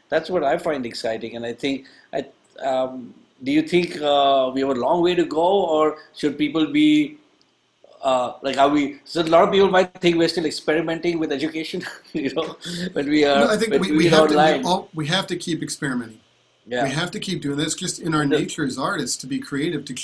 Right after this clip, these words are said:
Speaker 2: to continually flip this and
Speaker 1: Yeah.
Speaker 2: try and find new ways. Like we've been, you know, we're trying to play online, which a lot of artists are trying to do. And we know that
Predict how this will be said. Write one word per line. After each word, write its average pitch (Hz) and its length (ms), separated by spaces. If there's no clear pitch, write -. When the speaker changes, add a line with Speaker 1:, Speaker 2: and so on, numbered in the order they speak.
Speaker 2:
to 156 100
continually 160 720
flip 185 380
this 123 340
and 135 160
Speaker 1:
Yeah. 135 120
Speaker 2:
try 151 180
and 147 160
find 135 280
new 135 160
ways. 151 240
Like 127 160
we've 156 140
been, 139 260
you 147 80
know, 139 60
we're 175 80
trying 170 240
to - 40
play 156 280
online, 110 460
which 131 220
a 143 40
lot 135 200
of 139 80
artists 127 260
are 127 60
trying 123 260
to 120 60
do. 123 160
And 120 80
we 127 80
know 135 140
that 135 200